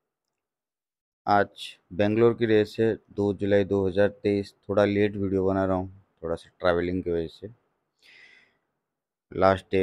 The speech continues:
थोड़ा सा फिफ्टी फिफ्टी रहा, लेकिन रेस तो रेस है, अच्छा है। तो चलिए बात करते हैं, बहुत ज़्यादा लेट हो चुके हैं। कल के बेंगलोर की रेस की दो चीज़ें ध्यान रखना। कल एंटोनी राज,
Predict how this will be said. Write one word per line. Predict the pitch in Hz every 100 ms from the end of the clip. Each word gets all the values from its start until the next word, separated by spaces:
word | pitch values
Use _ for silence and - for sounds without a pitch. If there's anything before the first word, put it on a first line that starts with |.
| 98 - _ -
थोड़ा | 110
सा | 107 120
फिफ्टी | 127 107 135
फिफ्टी | 127 135
रहा, | 127 123 156 - _ _ _
लेकिन | 90 85 90
रेस | 90 95 -
तो | 92
रेस | 85 85 -
है, |
अच्छा | 123 - - 98
है। | 85 - _ _ _ _ _ _ -
तो | 110
चलिए | 123 135 131
बात | 127 127
करते | 131 127 131
हैं, | 117
बहुत | 101 92
ज़्यादा | 90 90
लेट | 95 95 92
हो | 92
चुके | 92 90
हैं। | 92 98 - _ - - _ _ _ 117
कल | 117
के | 131
बेंगलोर | 123 123 123 127
की | 131
रेस | 123 120 -
की | 123 127 127 _ _ -
दो | 113 123
चीज़ें | 123 120 107
ध्यान | 110 113
रखना। | 113 120 123 120 _ _ _ _
कल | 95 104 - 104
एंटोनी | 104 113 117 117
राज, | 117 117